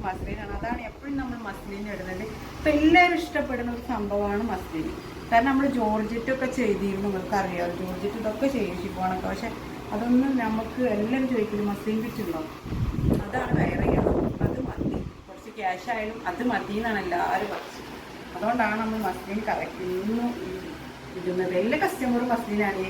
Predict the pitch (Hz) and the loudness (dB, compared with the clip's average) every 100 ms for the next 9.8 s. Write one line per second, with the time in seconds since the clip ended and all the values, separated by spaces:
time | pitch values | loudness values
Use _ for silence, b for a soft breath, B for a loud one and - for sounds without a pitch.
0 | 196 214 240 - - - - 208 208 208 | 0 4 4 2 -10 -12 -2 4 4 4
1 | 240 247 240 - 226 220 233 214 190 196 | 0 2 2 2 0 0 2 2 2 2
2 | 214 190 - 185 190 190 160 147 254 - | 2 2 2 -2 0 2 0 0 0 -2
3 | - - 185 175 196 202 - - 233 185 | -6 -6 -2 0 2 2 0 -4 -2 -4
4 | - - - - - - - - 180 180 | -6 -10 -10 -10 -10 -10 -10 -8 -6 -4
5 | 196 - 196 - 180 - - - - - | -4 -4 -4 0 -2 -2 -8 -12 -12 -12
6 | - - - - - - - 123 - - | -12 -12 -12 -12 -12 -12 -10 -10 -10 -10
7 | - - - - - - - - - - | -12 -12 -10 -12 -12 -8 -2 0 0 -2
8 | - - - - - - - - - - | -6 -8 -6 -6 -8 -10 -12 -16 -16 -16
9 | - - - - 220 240 220 | -18 -16 -16 -6 2 2 2